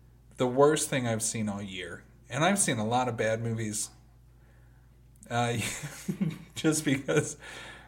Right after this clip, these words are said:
of this podcast, you can, you can go back to my Bruce Willis episodes. But this one was like pulling your hair out. Just bad. Um,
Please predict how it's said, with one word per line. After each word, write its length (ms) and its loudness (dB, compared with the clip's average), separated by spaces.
of 140 0
this 160 4
podcast, 580 2
you 100 -2
can, 340 -4
you 140 -8
can 160 -2
go 120 2
back 280 -2
to 100 -6
my 140 -4
Bruce 300 -2
Willis 320 -4
episodes. 720 -8
But 180 -4
this 240 4
one 120 4
was 160 0
like 260 -8
pulling 480 2
your 120 -4
hair 500 2
out. 480 -6
Just 420 -2
bad. 560 0
Um, 400 -2